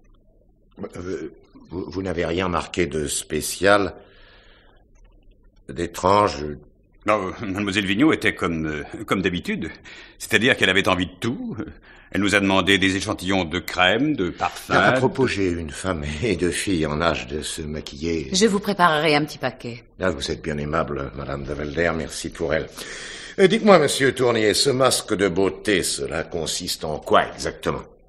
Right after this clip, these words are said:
Speaker 2: Un petit massage, une pulvérisation d'ozone, enfin de la vapeur si vous préférez,
Speaker 1: Hmm.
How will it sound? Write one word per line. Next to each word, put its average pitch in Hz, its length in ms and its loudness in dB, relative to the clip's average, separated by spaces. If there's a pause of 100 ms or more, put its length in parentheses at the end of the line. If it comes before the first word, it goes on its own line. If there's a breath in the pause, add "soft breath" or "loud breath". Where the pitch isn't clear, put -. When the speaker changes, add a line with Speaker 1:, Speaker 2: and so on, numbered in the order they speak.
(340)
Speaker 2:
Un 101 140 2
petit 95 200 -4
massage, 104 600 2
une 117 200 -2
pulvérisation 95 720 0
d'ozone, 101 500 0 (360)
enfin - 180 -14
de - 60 -16
la 65 80 -10
vapeur 98 320 -10
si 87 80 -16
vous - 60 -16
préférez, 69 420 -8
Speaker 1:
Hmm. 76 100 -10